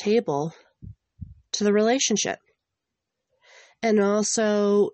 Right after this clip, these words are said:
it, you, it's what you bring to the relationship that can make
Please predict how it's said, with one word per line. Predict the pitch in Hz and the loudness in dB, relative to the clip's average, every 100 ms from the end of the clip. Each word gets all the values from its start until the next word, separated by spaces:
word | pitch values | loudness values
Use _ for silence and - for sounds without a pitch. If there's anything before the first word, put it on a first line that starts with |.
| _ | _
it, | 185 - | -8 -4
you, | 220 226 - | -2 0 0
it's | 208 - | -2 -2
what | 220 220 - | -2 -2 0
you | 247 | 0
bring | - 220 196 | 0 0 2
to | 196 - | 0 -2
the | |
relationship | 196 190 196 214 220 196 185 185 - | 0 2 0 0 0 0 -2 -4 -4
that | 175 160 | -4 -4
can | - 202 190 190 | -4 0 0 0
make | 185 185 180 - | 0 0 -2 -8